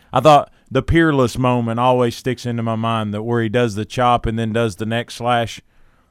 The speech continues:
which again wouldn't be available this, at this time. But,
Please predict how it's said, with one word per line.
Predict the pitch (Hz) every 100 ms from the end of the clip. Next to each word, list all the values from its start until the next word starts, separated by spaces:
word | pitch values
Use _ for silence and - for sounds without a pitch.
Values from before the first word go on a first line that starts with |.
| _ -
which | 113 120
again | 107 117 110 113
wouldn't | 120 104
be | 113
available | 113 117 117 107 107
this, | 110 107 -
at | 113 82 113 127
this | 123
time. | - 120 117 110
But, | 107